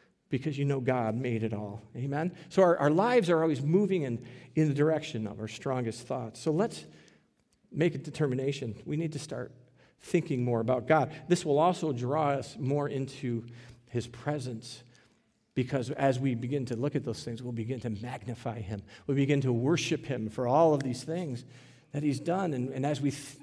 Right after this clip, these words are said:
the more we think about him, guess what? Those mountains that you're facing right now, you ever heard, you know, somebody making a mountain out of a molehill? You ever hear that s-,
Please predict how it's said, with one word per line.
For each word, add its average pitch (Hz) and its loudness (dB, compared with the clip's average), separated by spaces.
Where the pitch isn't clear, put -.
the 147 2
more 180 4
we 165 2
think 214 -4
about 135 0
him, 139 0
guess 175 0
what? 180 0
Those 143 4
mountains 143 6
that 175 6
you're 165 6
facing 170 2
right 175 2
now, 185 2
you 143 0
ever 147 6
heard, 156 4
you 143 -2
know, 123 -2
somebody 151 2
making 147 4
a 127 2
mountain 147 0
out 147 0
of 135 0
a 131 2
molehill? 165 4
You 127 -6
ever 139 -2
hear 151 0
that 156 2
s-, - -8